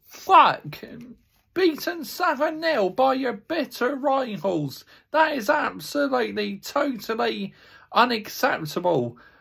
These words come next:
I mean, to lose three nil is bad, but seven nil, you just do not go to Anfield Stadium and get beat by that scoreline. First half, I thought Manchester United played quite well, staying in the game, but then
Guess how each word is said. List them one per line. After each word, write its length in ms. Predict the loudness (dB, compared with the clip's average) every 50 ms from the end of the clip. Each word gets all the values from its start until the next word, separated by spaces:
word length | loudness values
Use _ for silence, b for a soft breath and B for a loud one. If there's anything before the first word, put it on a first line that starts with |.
| b b b 2
I 120 | 2 2
mean, 260 | 2 2 -2 -2 -4 -4
to 140 | -4 -2
lose 380 | 0 2 2 2 0 -4 -6 -6
three 220 | -2 -2 0 0
nil 260 | 0 2 2 2 2 2
is 120 | -2 2
bad, 340 | 2 4 4 4 2 0 -4 -8 -10
but 360 | -2 0 2 2 2 0 -2
seven 520 | -6 -4 2 4 4 4 4 2 0 -2
nil, 400 | 0 0 2 4 4 4 4 0 b b b b b
you 180 | -2 0 0 0
just 320 | 2 0 -2 -2 -2 -2
do 180 | 0 0 0 2
not 380 | 4 4 6 6 4 2 0
go 240 | 2 2 2 2 2
to 140 | -2 -2 -2
Anfield 520 | -2 -2 -4 -6 -8 -6 -2 -2 -2 -2
Stadium 760 | -4 -6 -4 -2 -2 -2 -4 -2 0 2 2 2 0 -4 -8 b b b b b -8
and 120 | -6 2
get 280 | 2 4 2 2 0 0
beat 300 | 0 0 0 -2 0 2
by 180 | 2 2 2 0
that 240 | 0 -4 -4 -4 -6
scoreline. 1040 | -8 -12 -14 -4 0 2 4 4 4 4 4 4 4 4 4 4 2 -2 -6 -10 b b b b b b b b b b
First 400 | -14 -4 -2 0 0 0 0 2
half, 300 | 2 4 4 2 2 0
I 100 | 0 0
thought 240 | 0 -2 -4 0
Manchester 600 | 0 0 0 0 -2 -4 -4 -4 -4 -4 -6 -8
United 440 | -4 -2 0 0 0 -2 -4 -6 -4
played 320 | -2 -2 0 0 -2 -4 -2
quite 220 | 0 0 0 2
well, 320 | 0 0 0 2 0 0
staying 340 | -2 0 0 0 0 0 -2
in 140 | -2 -2 -2
the 80 | -2 2
game, 460 | 2 2 2 2 0 -4 -6 -4 0
but 200 | 0 0 2 2
then 320 | 2 2 2 0 -4 -8